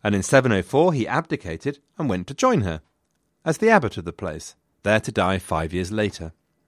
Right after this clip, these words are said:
Anyway, from there, for the next ten years, the line of Penda rather runs into the swamp. The next king, Chenred, was more interested in God, and he resigned to go to Rome, while conversely,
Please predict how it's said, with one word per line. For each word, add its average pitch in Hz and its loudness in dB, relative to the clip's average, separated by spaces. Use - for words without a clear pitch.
Anyway, 180 6
from 120 2
there, 165 6
for - -6
the 113 2
next 156 -4
ten 92 -2
years, 135 -4
the 175 -4
line 117 4
of 131 0
Penda 104 2
rather 101 4
runs 90 0
into 78 -8
the 98 -12
swamp. - -2
The 208 6
next 147 2
king, 135 0
Chenred, 165 4
was 170 2
more 101 4
interested 92 -4
in 143 -2
God, 120 6
and 131 0
he 190 6
resigned 101 4
to - -8
go 90 0
to 104 -6
Rome, 113 2
while 95 4
conversely, 143 4